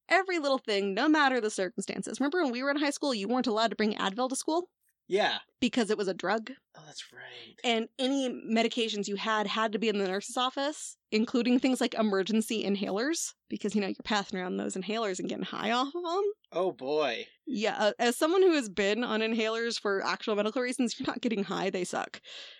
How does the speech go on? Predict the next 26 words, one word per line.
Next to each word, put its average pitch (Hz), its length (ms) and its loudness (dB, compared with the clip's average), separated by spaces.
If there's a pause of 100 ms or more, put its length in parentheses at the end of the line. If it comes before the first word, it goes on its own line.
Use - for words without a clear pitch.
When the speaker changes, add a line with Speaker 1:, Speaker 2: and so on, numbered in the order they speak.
(140)
Speaker 1:
Um, 196 480 0 (180)
that 240 220 4
was 277 100 2
part 262 160 4
of 214 80 2
zero 196 220 4
tolerance 277 380 2
policies 202 320 0
against 370 340 2
drugs. 254 640 2 (640)
And 269 240 4
so, 320 500 0 (160)
like 339 200 2
I 370 60 4
said 320 100 2
earlier, 302 300 2
the 214 80 -2
kid 285 180 2
who 302 60 4
needs 247 300 2
someone 269 260 2
in 240 100 0
the 220 60 0
groin 190 400 0
because 202 260 -2
they're 202 200 0